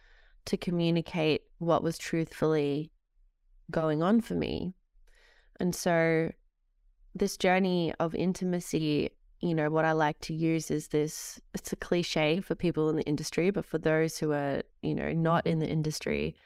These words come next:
there's this thing that we say, and that is, "Into me, I see," intimacy. And I believe that we cannot have true intimacy in relationships if we cannot meet ourselves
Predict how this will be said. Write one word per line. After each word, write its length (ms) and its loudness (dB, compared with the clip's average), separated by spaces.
there's 120 0
this 200 -6
thing 540 0
that 120 -2
we 140 -2
say, 340 -2
and 160 -2
that 180 -2
is, 520 -4
"Into 440 2
me, 500 0
I 180 -2
see," 500 -10
intimacy. 760 -4
And 460 0
I 240 0
believe 480 0
that 140 0
we 100 0
cannot 460 -4
have 680 0
true 280 0
intimacy 580 -2
in 80 0
relationships 720 0
if 120 -2
we 100 0
cannot 400 -4
meet 340 0
ourselves 800 0